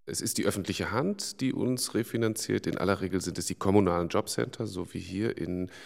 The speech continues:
Freiburg sich die beiden Jobcenter Breisgau-Hochschwarzwald und Freiburg-Stadt zusammengeschlossen haben, um das Projekt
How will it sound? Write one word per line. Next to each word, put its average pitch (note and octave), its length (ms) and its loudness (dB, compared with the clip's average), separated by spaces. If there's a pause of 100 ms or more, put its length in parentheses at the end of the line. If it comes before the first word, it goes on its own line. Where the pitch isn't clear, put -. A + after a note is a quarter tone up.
(160)
Freiburg A2+ 600 -2
sich - 220 -6
die - 100 -8
beiden A#2 520 -2
Jobcenter G#2 680 -2 (460)
Breisgau-Hochschwarzwald A#2+ 1400 0
und A2+ 380 -2
Freiburg-Stadt F2+ 960 -2
zusammengeschlossen E2 960 -4
haben, D2 140 -6
um F2 200 -4
das E2 200 -2
Projekt - 440 -4